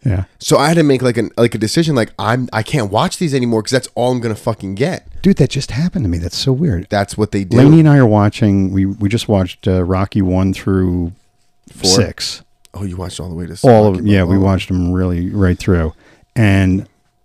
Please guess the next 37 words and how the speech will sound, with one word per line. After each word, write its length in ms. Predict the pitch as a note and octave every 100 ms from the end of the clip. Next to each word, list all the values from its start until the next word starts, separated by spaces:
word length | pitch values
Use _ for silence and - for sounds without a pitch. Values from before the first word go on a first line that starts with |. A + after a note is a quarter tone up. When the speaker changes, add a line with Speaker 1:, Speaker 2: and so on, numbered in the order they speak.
| _
Speaker 1:
I 80 | C3+
just 360 | G#2 G2 - - - A#2
went 200 | A2+ F#2+
on 140 | G2
to, 320 | - G2 F#2
uh, 60 | F2
Instagram 460 | G2+ - F2+ F#2+ F#2
and 60 | F2+
I 60 |
just 200 | F2+ -
hit 120 | F2 -
follow 460 | F#2 F2 E2+ E2+ - -
Sylvester 440 | - F#2 E2 -
Stallone. 420 | - - F#2 E2 - - _ _ _ _ _ _ -
I'm 140 | E3+
getting, 200 | F#3+ F#3+
like, 180 | A#2+ G#2
every 240 | G#2+ C3 D3+
fucking 300 | C3 B2+ A#2
picture 260 | E3 -
of 60 | F#2+
this 120 | F2+
guy 200 | - F#2+
coming 200 | - G2+
out 120 | G2+
of 40 | F2+
the 60 |
toilet 460 | D#2 B2 B2 B2+ - -
and, 440 | G2+ F2+ F2+ F2+ F#2
like, 240 | F2+ F2+ G2+ -
you 80 | A2
know, 60 | F#2
hugging 240 | A2+ G#2
his 100 | F#2+
kids. 360 | - B2 A#2+ A2+
I'm 120 | G#2+
like, 320 | G2+ F#2 -